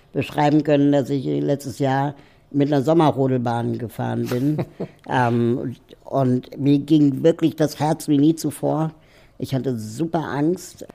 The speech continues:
Speaker 1: Ich hatte, glaub ich, einen Adrenalintag. Also so, so heftig war das für mich.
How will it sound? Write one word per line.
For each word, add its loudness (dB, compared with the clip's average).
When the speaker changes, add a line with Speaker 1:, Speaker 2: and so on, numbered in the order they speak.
Speaker 1:
Ich -10
hatte, -6
glaub -2
ich, -6
einen -2
Adrenalintag. -2
Also -6
so, -4
so -6
heftig -4
war -4
das -6
für -4
mich. -4